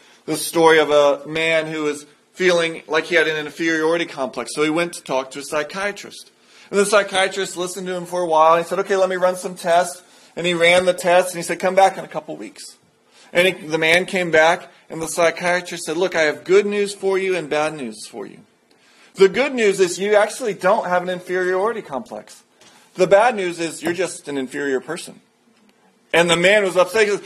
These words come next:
"Well, I'm gonna get a second opinion." He said, "Okay, you're ugly too." <laughs> So here, this man actually was worse.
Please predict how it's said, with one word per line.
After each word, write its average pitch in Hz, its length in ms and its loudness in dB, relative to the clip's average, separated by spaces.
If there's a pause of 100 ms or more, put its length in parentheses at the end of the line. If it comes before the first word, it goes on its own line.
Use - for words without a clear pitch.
(160)
"Well, 226 240 2 (180)
I'm 285 160 4
gonna 254 120 0
get 233 160 4
a 220 60 2
second 240 340 2
opinion." 214 580 -2
He 156 100 -12
said, - 300 -6
"Okay, 165 360 -4 (120)
you're 208 180 -2
ugly 127 240 -2
too." 113 300 -8
<laughs> - 60 -20 (1600)
So 220 240 2 (440)
here, 214 600 4 (1500)
this 226 240 0
man 220 320 4
actually 226 340 2
was 226 300 4
worse. 226 560 4